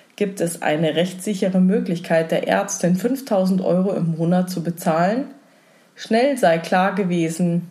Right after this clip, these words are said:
die gäbe es nicht. Herold sagte der Onkologin ab. Einige Jahre später, so erzählt es Herold, habe er versucht, wieder einmal einen Onkologen für seine Apotheke zu gewinnen. Dem habe er bei einem Treffen verschiedene Leistungen angeboten.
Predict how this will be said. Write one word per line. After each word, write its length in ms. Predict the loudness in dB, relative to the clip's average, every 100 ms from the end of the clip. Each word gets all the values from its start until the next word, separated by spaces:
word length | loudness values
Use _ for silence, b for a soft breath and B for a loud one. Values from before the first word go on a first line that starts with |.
| -8 -4
die 140 | -2
gäbe 340 | 0 0 0
es 320 | 0 -2 -4 -4
nicht. 400 | -4 -6 -16 -20 B B B B
Herold 520 | 2 4 4 4 2
sagte 360 | 4 4 2 0
der 180 | 2 2
Onkologin 680 | 0 0 2 2 0 0 0
ab. 300 | -4 -4 -18 _ b b b
Einige 420 | 0 2 2 2
Jahre 360 | 2 4 4 2
später, 460 | 0 0 0 2 2
so 100 | 0
erzählt 480 | 0 -2 0 0
es 180 | -2 -2
Herold, 520 | 0 2 2 2 2
habe 220 | 0 0 2
er 120 | 0
versucht, 560 | 0 -2 0 -2 -4
wieder 240 | 0 2 2
einmal 460 | 0 0 2 2
einen 280 | 0 0 0
Onkologen 580 | -2 -2 0 2 2 0
für 160 | 0 0
seine 340 | 2 2 0
Apotheke 580 | -2 -4 -4 -2 -2 -4
zu 180 | -4 -2
gewinnen. 600 | 2 2 2 -2 -6 B B B B B B B
Dem 460 | 0 2 2 0 2
habe 300 | 2 2 0
er 340 | 0 2 4
bei 160 | 2 2
einem 260 | 2 0
Treffen 400 | 0 0 0 0
verschiedene 540 | -2 -2 0 0 2 4
Leistungen 560 | 4 2 0 2 2
angeboten. 800 | 2 0 0 0 -2 -2 -4 -8